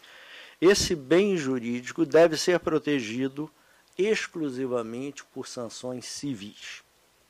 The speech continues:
O segundo ponto diz respeito à aplicação do princípio da real malícia, já comentado pela representante do artigo dezenove.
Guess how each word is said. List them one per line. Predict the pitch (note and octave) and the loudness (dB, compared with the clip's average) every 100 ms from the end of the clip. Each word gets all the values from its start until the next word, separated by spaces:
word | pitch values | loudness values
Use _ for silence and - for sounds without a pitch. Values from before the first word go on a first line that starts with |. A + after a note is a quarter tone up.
| _ - - - - _ - | _ -20 -20 -18 -20 _ -12
O | - | -6
segundo | G3+ F3+ A#3+ G#3+ | -2 2 4 4
ponto | F#3 G3+ G#3+ A3 A3 A3+ | 2 4 4 2 -6 -12
diz | C#3 F3 C#3+ | -2 -2 2
respeito | D#3 - - E3 F3 - - F#3+ - _ _ - | 0 0 0 2 2 0 -6 -6 -8 _ _ 0
à | D#3+ D3+ | 4 4
aplicação | - E3+ D#3+ D3+ - E3+ | 2 -2 4 4 4 0
do | E3 | -2
princípio | D3 C#3+ B2 - D3 C#3+ | -6 -8 -8 -10 -10 -4
da | C3 | -2
real | A#2+ B2+ C3 | 0 0 0
malícia, | C3+ C3+ A#2+ B2+ D3 - A2+ G#2+ | 2 0 -2 -4 -8 -8 -12 -12
já | G2+ A#2+ | -6 -6
comentado | - C3 A#2+ A2 - G#2+ G#2 A2 - - - - - _ | -6 -12 -12 -14 -10 -10 -10 -14 -20 -20 -20 -20 -20 _
pela | A#2+ | -2
representante | A2+ A#2+ - A#2 A2+ G#2+ - A2 G2+ A2+ | 0 -2 -2 -4 -4 -6 -6 -8 -8 -8
do | G#2+ | -8
artigo | G2 - G#2+ G#2 | -10 -10 -10 -10
dezenove. | G2+ G#2 G#2+ F#2+ F2 - | -10 -8 -6 -8 -10 -14